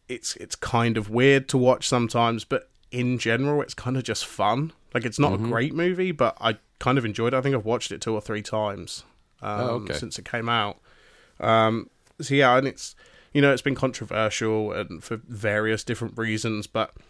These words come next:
Speaker 1: to be honest, I, it's just kind of fun. And I, I, you know, if you haven't watched it and, you know, you just want something that's easy to watch, this is a, probably as good a choice as any.
Speaker 2: Yeah, that's one that I haven't seen. I haven't seen that. I haven't seen that or your T V pick, so I've gotta g-,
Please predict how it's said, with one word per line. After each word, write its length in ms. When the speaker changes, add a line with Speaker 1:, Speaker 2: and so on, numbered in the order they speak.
Speaker 1:
to 120
be 60
honest, 160
I, 260
it's 120
just 160
kind 180
of 60
fun. 420
And 120
I, 100
I, 240
you 120
know, 100
if 120
you 80
haven't 320
watched 340
it 260
and, 280
you 80
know, 80
you 220
just 240
want 320
something 400
that's 160
easy 240
to 100
watch, 480
this 200
is 100
a, 80
probably 380
as 60
good 120
a 60
choice 260
as 120
any. 340
Speaker 2:
Yeah, 140
that's 200
one 120
that 100
I 80
haven't 260
seen. 300
I 60
haven't 200
seen 240
that. 240
I 140
haven't 180
seen 220
that 180
or 160
your 140
T 180
V 140
pick, 240
so 200
I've 120
gotta 260
g-, 120